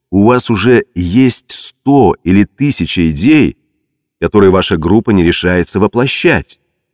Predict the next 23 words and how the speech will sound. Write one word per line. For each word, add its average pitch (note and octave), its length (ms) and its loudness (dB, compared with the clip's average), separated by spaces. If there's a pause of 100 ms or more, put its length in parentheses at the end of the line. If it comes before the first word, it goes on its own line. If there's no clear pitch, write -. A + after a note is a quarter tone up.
(360)
Вам - 180 0
не F3 60 4
нужно E3 320 2
больше D3 340 0
времени D3 540 2
или C3 220 2
больше C#3 340 0
денег A2+ 680 0
для F#2+ 200 2
их - 120 -4
реализации. F2+ 760 -2 (880)
Вам A#2 360 0
просто B2 400 0
требуется A#2 540 2
осознание G#2+ 560 2
того G2 240 2
факта, F#2 600 -2 (360)
что G#2 460 2
теперь F3+ 400 0
на A2+ 140 2
рынке D2+ 500 -4 (360)
главенствует C3+ 680 0
совершенно D3 1000 0